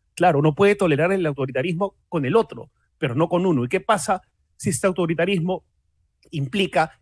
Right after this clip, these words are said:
que a uno de nuestros hijos lo metan preso injustamente por ningún crimen? ¿Qué pasa ahí? ¿Qué pasa si el autoritarismo,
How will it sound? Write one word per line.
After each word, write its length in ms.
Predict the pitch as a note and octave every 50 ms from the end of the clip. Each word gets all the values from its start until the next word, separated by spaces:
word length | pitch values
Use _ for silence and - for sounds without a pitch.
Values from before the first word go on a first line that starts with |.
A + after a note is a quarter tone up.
| _
que 80 | - -
a 60 | D3
uno 220 | D#3 F#3 F#3+ F3+ F3
de 80 | E3
nuestros 580 | D#3 D#3 C#3+ C3+ - - F3 D3 C#3+ - - A#3
hijos 520 | A3 D#3 - - D#3+ D3+ C3+ - - - _ _ _ _
lo 140 | D#3+ D3 C#3
metan 320 | D#3+ F3+ - - E3+ E3
preso 260 | - - F3 - - E3+
injustamente 800 | D3 - F3+ - - E3+ D3+ D#3 D3+ C3+ B2 A#2 - A2+ A#2 - _ _ _ _ _ _ _ _ _ _
por 140 | - D#3 D3
ningún 300 | D#3 D#3+ F3 G3+ F#3+ F3
crimen? 340 | F3+ D#3+ C3 A#2 G#2+ G#2+ -
¿Qué 120 | - A3
pasa 320 | - F3+ E3 D3 - C#3+
ahí? 180 | A#2+ A2 G#2 G#2+ _ _ _ _ _ _ _ -
¿Qué 100 | A3 -
pasa 300 | - A#3+ A#3 - A#3+ F#3+
si 80 | -
el 80 | F#3 E3
autoritarismo, 800 | D#3+ D3+ D#3+ D3 D3+ D3 - E3+ A3 G#3 F3+ D3 - F#3+ G3+ -